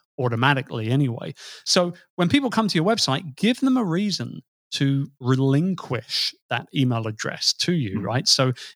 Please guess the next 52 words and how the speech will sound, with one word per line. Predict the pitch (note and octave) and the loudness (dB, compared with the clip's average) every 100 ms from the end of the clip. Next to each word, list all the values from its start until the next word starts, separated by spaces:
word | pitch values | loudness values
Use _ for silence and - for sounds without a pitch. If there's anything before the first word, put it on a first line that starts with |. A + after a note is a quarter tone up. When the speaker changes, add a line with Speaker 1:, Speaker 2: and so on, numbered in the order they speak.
| - | -10
Speaker 1:
it's | C#3 - | -2 0
some | D3+ C3+ | 2 2
sort | C#3 | 0
of | B2 | 0
an | A2+ - _ | -4 -6 _
opt-in | C#3 B2+ - C#3+ C#3 C3 | -2 -2 -2 0 2 2
magnet | B2+ B2+ - B2+ B2+ - - | 2 2 0 0 0 -2 -8
or | A2 | -6
some | A2 B2+ A#2+ | -4 -4 -6
kind | - A#2+ | -4 -4
of, | A#2 A2 A#2 | -4 -4 -2
uh, | G#2+ G#2 - - - - | -2 -4 -12 -20 -18 -4
you | E3+ | -2
know, | A#2+ | 2
something | - D#4 C4+ C4+ G#3 | 4 4 6 4 2
that | F#3+ | 2
says, | - E3 D3 C#3+ - _ - | 2 4 4 0 -2 _ 0
"This | G3 | 2
is | G3 E3+ | 4 0
a | |
quick | D3+ - - - | -2 -4 -4 -4
win | C3 B2+ A#2+ | 0 2 2
for | A2 B2 A#2 | -2 -6 -6
you." | - - | -6 -8
For | D3 B3 | -4 0
example, | G3 E3+ D3 B2 | 2 4 2 2
if | B2 - | 0 2
you're | A#3+ | 2
a | D#3 | 2
Facebook | - D3+ D#3 - C#3+ - - - | 2 2 2 2 -2 -4 -8 -2
ads | C3 B2 | -2 0
coach, | - - - - - - | -2 -4 -8 -8 -10 -10
Speaker 2:
Mm-hmm. | A2+ - _ | -12 -20 _
Speaker 1:
for | - A2+ | -8 -6
example, | G#2 G#2+ G#2+ - - - - - - - | -2 -4 -6 -10 -12 -14 -20 -20 -10 -2
and | A#2+ B2 | 0 2
your | D#3 | 2
website | E3 D3 - C3 B2 | 2 0 0 -2 -2
says, | F3+ - A#2+ A#2 | 0 0 0 -2
you | C#3 | -2
know, | A#2 - | -4 -2
"I'm | F3 G#3+ | -2 0
gonna | G#3+ | 2
help | F3 F#3+ F3 | 2 0 0
you, | E3+ E3+ | -2 -4
you | F#3+ | -6
know, | C#3+ B2+ | -6 -6
create | - D#3+ D3+ D#3 | -6 -4 -2 -2
amazing | C#3+ G#3+ G3+ F#3+ | -2 -2 -2 -2
Facebook | E3+ E3+ - F3+ | -4 -4 -4 -6
ad | C#3 B2+ | -6 -4
campaigns." | A#2+ A#2 - - - | -4 -6 -6 -8 -8